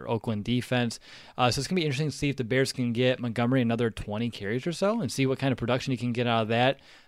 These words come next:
But the offensive line hasn't proven that they can really spring Montgomery yet and set him up for success. He does a great job of fighting through contact, but when he has to battle, you know, defender after defender and he doesn't get any clean looks, I mean, that's tough sledding for a rookie, and he needs to get a little help from the big guys up front in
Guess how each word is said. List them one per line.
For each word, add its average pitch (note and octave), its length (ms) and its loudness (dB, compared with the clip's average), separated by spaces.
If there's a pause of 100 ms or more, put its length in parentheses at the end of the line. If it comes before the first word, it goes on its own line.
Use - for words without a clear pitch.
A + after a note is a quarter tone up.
But A2+ 180 -2
the A2 80 -4
offensive C3 440 4
line C3 360 4
hasn't A2 320 0
proven A#2 300 2
that G#2+ 100 -2
they G#2 200 -4
can A2 220 -4
really A#2 240 2
spring C#3 640 2
Montgomery A2 480 0
yet G#2+ 160 0
and A#2+ 100 -8
set A2 180 -4
him F#3+ 200 2
up E3 160 4
for E3 100 -2
success. C#3+ 480 4 (240)
He - 80 6
does F#3 120 10
a D3+ 40 2
great D3+ 220 8
job D3+ 240 10
of B2 60 -2
fighting C3+ 200 6
through A2 140 -4
contact, B2+ 500 4
but A#2 120 4
when A#2+ 100 2
he D#3+ 80 2
has F#3 140 4
to B2 80 2
battle, A#2+ 500 4 (260)
you - 80 -4
know, A2+ 60 2
defender D3 420 8
after C3 220 6
defender C#3+ 440 4
and C3+ 60 4
he A#2+ 60 4
doesn't C3+ 160 6
get C#3 60 8
any A#2+ 100 4
clean D#3+ 300 8
looks, E3 360 10 (400)
I - 40 -2
mean, C3 80 6
that's E3 160 6
tough - 260 10
sledding F#3 320 12
for C3+ 160 10
a B2+ 60 12
rookie, A2+ 420 10
and A#2+ 400 4
he C#3+ 140 2
needs D3 260 0
to C#3 440 6
get B2+ 140 4
a C3+ 60 4
little D3 220 8
help C#3+ 260 8
from A#2 160 0
the A2 60 0
big A#2 160 4
guys A#2 260 6
up A2+ 140 6
front B2+ 280 6
in G#2+ 140 -2